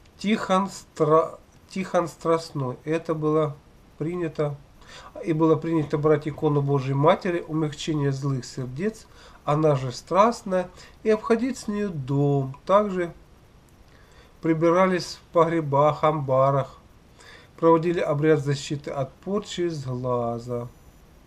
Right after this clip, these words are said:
Это в народе. И приметы. Если день сухой, то осень будет суха. Если сырой, дождливый, осень будет мокрая.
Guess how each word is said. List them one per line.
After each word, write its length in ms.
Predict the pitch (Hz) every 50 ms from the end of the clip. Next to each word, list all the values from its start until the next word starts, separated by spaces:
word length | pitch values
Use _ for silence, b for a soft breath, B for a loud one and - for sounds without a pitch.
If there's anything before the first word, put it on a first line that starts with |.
| - - - -
Это 220 | - 139 - - 131
в 60 | 127
народе. 540 | 131 135 127 123 120 117 120 120 - 123 110 - - - - - _ - b b b b b b b b b b b b - - - - - - - - - - - - - - - - - - - - - - - - - - - - - - - - -
И 140 | - 294 320
приметы. 680 | - 240 220 226 196 175 170 175 180 175 170 - 165
Если 500 | 156 151 156 170 196 220 240 233 - 214
день 260 | 202 180 185 196 202 190
сухой, 380 | - - 190 - - 262 254
то 140 | - - 170
осень 280 | 160 165 165 - 175 170
будет 220 | 156 156 156 151
суха. 480 | - 160 143 - - - 143 139 139 143 B B B B B B B
Если 300 | - 202 196 - - 214
сырой, 520 | 190 - - 208 214 208 240 226 196 208 233
дождливый, 720 | 175 160 175 180 180 175 185 196 220 226 202 156 147 - - -
осень 320 | 165 160 143 - - 151
будет 280 | 147 143 147 143 139 143
мокрая. 640 | 156 156 160 165 170 165 165 - - 147 147 139